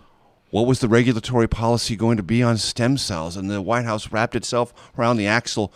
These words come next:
for six weeks on stem cell policy. And then there was this big address that George W. Bush gave from the ranch about how he came down on it and how they all thought they'd perfectly threaded the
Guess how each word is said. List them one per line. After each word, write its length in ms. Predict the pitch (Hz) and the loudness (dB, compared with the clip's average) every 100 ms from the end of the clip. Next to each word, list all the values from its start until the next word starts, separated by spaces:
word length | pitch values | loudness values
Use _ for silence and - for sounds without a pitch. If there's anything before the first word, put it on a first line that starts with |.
| - | -10
for 120 | - | -8
six 420 | 110 - 170 - - | -4 -2 -2 -4 -6
weeks 560 | 117 175 - - - _ - - - - _ | -2 -4 -4 -10 -12 _ -20 -20 -20 -20 _
on 120 | 107 98 | -4 -2
stem 360 | - 135 160 | 0 2 2
cell 260 | 160 113 92 | 0 -2 -2
policy. 600 | - 87 82 78 - 71 - 92 | -4 -6 -6 -10 -12 -16 -16 -6
And 100 | 113 | -2
then 100 | 117 | 0
there 100 | 117 | -2
was 100 | 110 | -2
this 120 | 107 | -2
big 180 | 131 123 | 0 0
address 460 | 101 92 123 127 | -2 0 0 0
that 140 | - 92 | -8 -6
George 240 | 113 104 | -4 -2
W. 200 | 117 107 | -2 -2
Bush 260 | 113 120 - | -2 -4 -2
gave 260 | 101 123 | -2 -2
from 180 | - 123 | 0 -2
the 100 | 123 | -2
ranch 560 | 92 110 139 90 - - - - - | 0 0 0 0 -8 -14 -20 -20 -6
about 300 | 82 110 - - _ | 2 2 0 -12 _
how 160 | 104 | 0
he 120 | 120 113 | 2 0
came 280 | - 131 120 | 0 2 4
down 280 | 113 131 | 4 4
on 120 | 113 90 | 2 -2
it 100 | 82 | -6
and 100 | 87 | -6
how 140 | 101 | -6
they 120 | 104 | -2
all 120 | 110 107 | -2 -2
thought 240 | 123 117 | -4 -4
they'd 140 | 110 - | -4 -4
perfectly 420 | 123 127 - 113 | -4 -4 -4 -6
threaded 400 | - 110 117 110 | -2 0 2 4
the 180 | 110 | 2